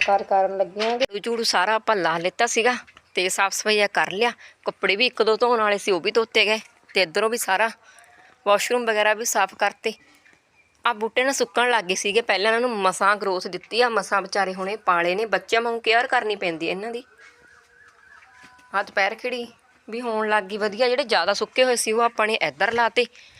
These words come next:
ਕਿਉਂਕਿ ਇਹ ਸਰਦੀਆਂ ਵਾਲੇ ਨੇ। ਮੈਂ ਕਿਹਾ ਵੀ ਊਂ ਤਾਂ ਪੱਟਣ ਜੇ ਨੂੰ ਜੀ ਨਹੀਂ ਕਰਿਆ, ਮੈਂ ਕਿਹਾ ਚਲੋ ਜਿੰਨਾ ਚਿਰ ਚੱਲਦੇ ਆ ਚਲਾਉਣ ਦਿਓ ਹਨਾ।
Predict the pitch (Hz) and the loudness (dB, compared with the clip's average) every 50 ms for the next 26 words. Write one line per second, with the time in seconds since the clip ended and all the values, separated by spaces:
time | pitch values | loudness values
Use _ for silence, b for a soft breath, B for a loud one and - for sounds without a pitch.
0 | B B B B B B - 226 226 220 220 269 294 294 285 - 220 185 165 - | B B B B B B 0 0 0 0 2 2 2 2 2 2 -2 -2 -2 -2
1 | 196 208 214 220 214 220 208 220 220 226 220 214 196 196 - 240 240 247 254 247 | 0 2 2 4 2 2 2 2 2 2 2 0 0 0 0 0 0 2 2 2
2 | 240 226 226 208 226 220 208 - 220 - - 220 214 220 220 240 262 247 185 190 | 2 0 0 0 0 0 0 -4 -8 -4 0 0 2 4 4 2 2 2 0 0
3 | 185 185 190 196 190 208 208 220 220 214 208 - 226 - 233 233 196 208 185 185 | 0 0 0 0 2 2 2 2 2 0 0 0 0 0 0 0 0 -2 0 0
4 | 190 180 196 196 180 - 214 185 180 175 196 185 - 196 170 160 160 165 180 202 | -2 -2 -2 -4 -2 0 -2 0 0 0 -2 0 0 0 -2 -2 -2 -4 -4 -4
5 | 202 202 202 202 214 233 254 | -2 -2 -2 0 -2 -2 -2